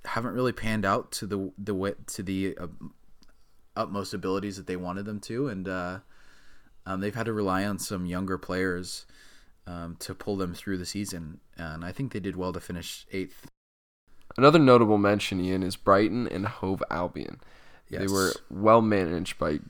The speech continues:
Speaker 2: Chris Hughton, and they actually avoided relegation for the second consecutive year for the first time in decades, actually.
Speaker 1: Yep.
Speaker 2: So this was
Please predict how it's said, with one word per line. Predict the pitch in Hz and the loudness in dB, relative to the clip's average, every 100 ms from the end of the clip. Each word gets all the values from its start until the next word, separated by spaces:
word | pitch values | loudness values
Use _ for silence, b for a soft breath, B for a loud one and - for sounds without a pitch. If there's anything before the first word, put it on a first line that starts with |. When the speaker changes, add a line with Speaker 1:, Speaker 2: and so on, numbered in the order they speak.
| - | -10
Speaker 2:
Chris | - - 123 107 - | -6 -2 0 0 -2
Hughton, | 107 - 85 98 B B B B - | -2 -2 -4 -8 B B B B -6
and | 110 98 95 | -4 -2 0
they | 104 | 2
actually | - 131 - 151 160 135 - | 2 0 0 -2 -2 -2 -4
avoided | 107 - 117 120 | -4 -2 0 0
relegation | 110 104 107 85 101 - 117 135 147 | 2 2 2 0 -4 -4 -4 -6 -8
for | - - 104 101 95 - | -14 -6 -2 0 0 -2
the | 101 | -4
second | - 113 135 143 | -4 -4 -2 -4
consecutive | 131 110 - 104 - 110 101 - | -2 -2 -2 -2 -2 0 0 0
year | 90 95 67 90 120 - b b b | 0 2 0 -4 -8 -18 b b b
for | - 101 | -4 -4
the | |
first | 98 - 110 139 - | -2 0 2 2 -2
time | - - 98 98 104 127 - | -6 -4 -2 -2 -4 -8 -10
in | - 98 92 90 60 - _ - - - - | -8 -6 -4 -6 -10 -14 _ -20 -20 -20 -4
decades, | - 131 - - - - - | 0 0 -2 -6 -10 -18 -10
actually. | - 139 - - - - b b b b - | -6 -6 -6 -12 -12 -14 b b b b -14
Speaker 1:
Yep. | - | -6
Speaker 2:
So | - 101 98 | 0 2 2
this | 90 113 107 | 2 -2 -2
was | 117 | -2